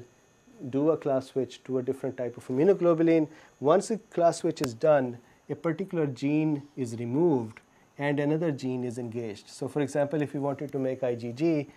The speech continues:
we'll remove C M and C D, and aid enzyme takes part in that and starts it.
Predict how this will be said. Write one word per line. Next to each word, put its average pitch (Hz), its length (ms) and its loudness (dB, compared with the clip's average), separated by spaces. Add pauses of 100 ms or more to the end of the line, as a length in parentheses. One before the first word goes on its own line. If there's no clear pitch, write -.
(220)
we'll 131 180 0
remove 139 380 0
C 147 240 -4
M 139 160 2
and 127 140 -4
C 131 180 -4
D, 131 320 0 (340)
and 139 280 -6
aid 160 280 0
enzyme 147 580 -2 (520)
takes 139 240 0
part 147 300 2
in 175 100 -2
that 175 300 0
and 135 140 -8
starts 143 420 -4
it. 214 160 -4